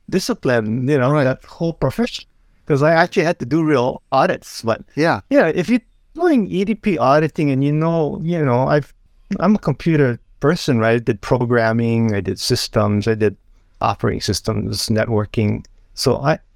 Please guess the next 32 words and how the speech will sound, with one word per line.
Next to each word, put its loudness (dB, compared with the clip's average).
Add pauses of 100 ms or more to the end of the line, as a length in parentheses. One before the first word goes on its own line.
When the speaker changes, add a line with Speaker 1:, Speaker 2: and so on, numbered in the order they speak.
(280)
Speaker 1:
people -4
cannot 0
B 2
S -2
you 2
when 0
you're 2
doing 2
an 2
audit, 0 (560)
'cause 0
I 4
actually 0
know 2
what's -20
going 2
on. 2 (400)
<laughs> 0 (960)
And, -2
and 0
it's -6
kind 2
of -2
an 0
interesting -2
profession -2
because -2 (460)
everything's 2
very 4
structured. 0
There's, 0
like, 0